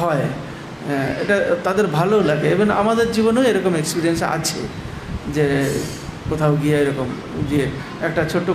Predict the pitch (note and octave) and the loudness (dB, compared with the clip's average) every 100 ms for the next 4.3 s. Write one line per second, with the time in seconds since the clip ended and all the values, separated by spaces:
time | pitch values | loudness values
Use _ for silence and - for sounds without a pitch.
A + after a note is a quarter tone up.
0 | F3 F3 F#3 F#3+ G3 G#3+ G#3 A3+ D3 - | 0 0 2 2 2 2 2 0 0 -4
1 | - - - D#3+ D3 C#3+ C#3+ D3 D3+ E3+ | -10 -12 -4 0 2 2 0 0 0 2
2 | F#3 D3 D3+ D#3+ - E3+ E3 E3+ E3 - | 2 2 0 0 0 -2 -4 -6 -8 -2
3 | E3 D#3 - D3+ - C#3+ E3+ E3+ E3+ D#3 | -2 -2 -4 -4 -4 0 0 0 -2 0
4 | D#3 D3+ D#3 | 2 4 2